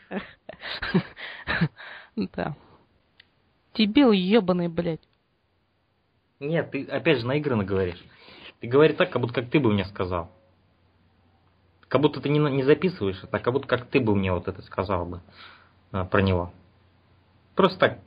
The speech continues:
Speaker 2: ну так, дебил ёбаный, блядь.
Speaker 1: Дебил ёбаный, блядь.
Speaker 2: Во, во, хорошо было щас.
Speaker 1: А дальше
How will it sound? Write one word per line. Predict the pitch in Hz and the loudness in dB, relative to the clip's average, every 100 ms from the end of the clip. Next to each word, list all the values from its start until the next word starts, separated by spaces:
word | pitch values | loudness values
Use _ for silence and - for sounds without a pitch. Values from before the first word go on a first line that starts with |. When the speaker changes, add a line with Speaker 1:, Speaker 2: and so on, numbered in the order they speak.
| - | -10
Speaker 2:
ну | |
так, | 131 - _ _ _ _ | -10 -10 _ _ _ _
дебил | 107 104 110 | -8 -4 -2
ёбаный, | 98 92 92 90 | 0 -2 -4 -10
блядь. | 92 98 - _ _ _ _ _ _ _ - | -12 -16 -20 _ _ _ _ _ _ _ -10
Speaker 1:
Дебил | - 240 285 220 | -6 0 4 4
ёбаный, | 190 175 165 165 | 4 0 -2 -4
блядь. | 160 165 165 - _ _ | -4 -6 -6 -12 _ _
Speaker 2:
Во, | 117 147 170 110 | 6 10 10 8
во, | 104 127 117 | 4 4 4
хорошо | - 110 - 131 | 2 0 2 0
было | 104 95 | 0 -4
щас. | - 92 - _ _ - - - 165 | -8 -14 -18 _ _ -20 -16 -14 -2
Speaker 1:
А | 175 180 | 0 0
дальше | 175 220 269 233 - | 2 4 4 2 0